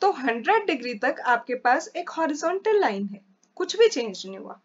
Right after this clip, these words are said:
हॉरिजॉन्टल लाइन है, इसका मतलब ये कंपाउंड आपका हंड्रेड डिग्री तक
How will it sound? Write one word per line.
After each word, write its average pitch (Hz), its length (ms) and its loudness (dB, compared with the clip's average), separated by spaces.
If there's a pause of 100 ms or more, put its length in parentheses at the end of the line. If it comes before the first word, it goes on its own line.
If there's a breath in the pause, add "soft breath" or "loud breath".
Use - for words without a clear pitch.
(480 soft breath)
हॉरिजॉन्टल 262 680 2
लाइन 220 320 2
है, 254 340 2
इसका 233 380 -4
मतलब 220 460 -2
ये 254 220 -2
कंपाउंड 226 640 -4
आपका 214 400 -2
हंड्रेड 226 440 -4
डिग्री 202 420 -8
तक 277 160 -4